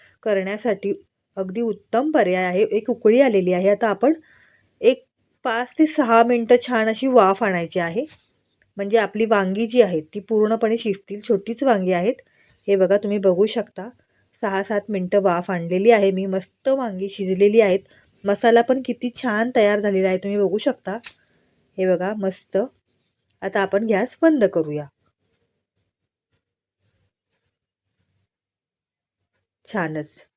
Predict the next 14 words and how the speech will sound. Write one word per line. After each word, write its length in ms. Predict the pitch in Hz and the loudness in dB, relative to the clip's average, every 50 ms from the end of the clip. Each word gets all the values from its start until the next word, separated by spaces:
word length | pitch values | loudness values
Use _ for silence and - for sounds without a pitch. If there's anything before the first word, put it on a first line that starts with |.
| _ _ - | _ _ -14
सुंदर 320 | 208 196 190 190 220 240 | -12 -10 -4 -2 -2 -2
भाजी 280 | 233 220 196 165 180 185 - | -2 -2 -4 -4 -6 -4 -2
तयार 240 | 196 170 170 175 185 | -2 -2 0 -2 -4
झालेली 380 | 202 202 180 160 160 160 175 175 | -4 -4 -4 -4 -6 -4 -4 -6
आहे 180 | 165 160 185 196 | -4 -4 -4 -4
आपली. 320 | 175 - _ 156 190 269 311 - _ _ _ _ _ _ _ _ _ _ _ _ _ _ _ _ _ _ _ _ _ _ _ | -4 -6 _ -8 -8 -8 -8 -12 _ _ _ _ _ _ _ _ _ _ _ _ _ _ _ _ _ _ _ _ _ _ _
हे 80 | 185 165 | -6 -4
बघा, 180 | 165 160 160 | -4 -6 -8
तुम्ही 220 | 170 - 190 185 185 | -10 -8 -6 -4 -2
बघू 220 | 185 185 175 196 214 | -2 0 0 0 0
शकता, 400 | - 269 254 - - 190 208 269 - _ _ _ _ _ _ _ - | 0 -2 -2 -2 -6 -6 -6 -6 -10 _ _ _ _ _ _ _ -8
थंड 240 | 226 208 202 196 220 | -6 -6 -4 -2 -2
झाल्यानंतर 580 | 226 247 233 214 196 190 190 180 175 196 196 | -2 -2 -2 -2 -2 -4 -4 -6 -4 -4 -4
ती 140 | 196 - 220 | -4 -6 -6